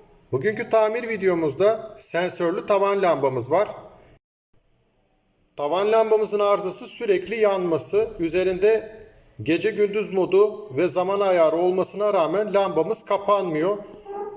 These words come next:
Buradaki arızamız lambamızın sürekli yanık kalması ve kapanmaması.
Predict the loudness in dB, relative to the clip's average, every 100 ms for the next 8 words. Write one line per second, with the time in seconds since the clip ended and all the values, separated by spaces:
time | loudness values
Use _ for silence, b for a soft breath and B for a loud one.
0 | -18 -20 _ 0 4 4 2 4 2 2
1 | 0 0 -2 -2 0 0 0 -2 -4 -8
2 | -2 0 0 0 -2 -4 -6 -2 0 0
3 | 0 2 2 2 -2 0 -2 -4 -18 -20
4 | b b 0 0 2 0 2 2 0 0
5 | -2 -2 -4